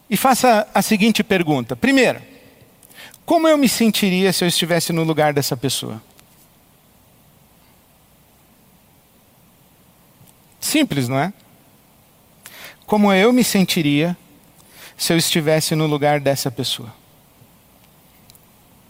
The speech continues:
Segunda pergunta. Se eu estivesse no lugar dessa pessoa, o que eu gostaria que fosse feito por mim?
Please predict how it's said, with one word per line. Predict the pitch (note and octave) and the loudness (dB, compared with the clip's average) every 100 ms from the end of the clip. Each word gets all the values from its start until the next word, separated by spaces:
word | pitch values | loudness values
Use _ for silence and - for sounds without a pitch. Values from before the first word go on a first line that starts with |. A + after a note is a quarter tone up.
| _ _ _ _ _ - - - | _ _ _ _ _ -16 -14 -12
Segunda | - - G#3+ C4 C4 | -4 0 4 4 4
pergunta. | A#3+ A3 G3+ E3 - - - - - - - _ _ _ _ _ _ _ _ _ _ - - - - | 4 4 4 2 -4 -14 -20 -20 -20 -20 -20 _ _ _ _ _ _ _ _ _ _ -20 -20 -20 -12
Se | - D4+ | 0 2
eu | |
estivesse | D#4 - C4 B3+ - | 4 2 4 4 4
no | A3+ | 4
lugar | G3+ F3+ E3+ | 4 4 2
dessa | D#3 - | 2 0
pessoa, | D#3 C#3+ - A#3 A#3+ | -2 -2 0 2 2
o | A#3+ | 2
que | - | 2
eu | D#4+ | 2
gostaria | D4+ A#3+ A#3 G#3+ G#3+ | 2 2 2 2 2
que | - | 0
fosse | G#3 F3+ G3 | 0 0 0
feito | G3 F3+ - | 0 -2 0
por | F3+ | 0
mim? | E3+ C3+ | 0 -2